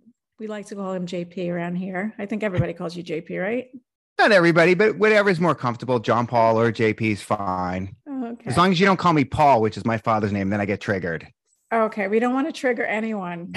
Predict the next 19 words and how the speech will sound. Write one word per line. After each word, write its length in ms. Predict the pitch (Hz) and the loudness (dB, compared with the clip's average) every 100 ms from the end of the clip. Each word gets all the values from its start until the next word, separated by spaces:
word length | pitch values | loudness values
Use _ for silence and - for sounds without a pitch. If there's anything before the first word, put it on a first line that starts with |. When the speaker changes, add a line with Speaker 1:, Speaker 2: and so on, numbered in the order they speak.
| - | -6
Speaker 2:
<laughs> 120 | - | -2
Speaker 1:
This, 160 | 254 262 | -2 0
Speaker 2:
I'm 100 | - | 0
Speaker 1:
this 140 | 240 | 0
Speaker 2:
just 200 | 185 - | -2 -8
kidding. 160 | - 262 | -4 0
Speaker 1:
podcast 520 | 269 269 302 277 277 | 0 0 -2 -2 -4
is 160 | 262 220 | -8 -6
about 480 | 220 208 214 214 - _ - | -2 -2 -4 -8 -16 _ -6
de-triggering. 800 | 269 240 - 220 208 202 196 294 - - 330 - | -4 -6 -8 -8 -4 -2 -2 0 0 2 0 2
<laughs> 40 | |
Speaker 2:
Yeah, 220 | 131 110 | 2 2
the 140 | 95 131 | 0 -4
triggers 420 | - 202 208 180 | 2 4 4 4
are 60 | 170 | 2
gone, 400 | 131 135 123 104 | 4 4 2 0
Dina. 320 | 110 101 98 | -4 -4 -4
They're 220 | 92 110 | -2 -2
gone. 520 | 101 127 113 98 82 | 2 2 2 0 -4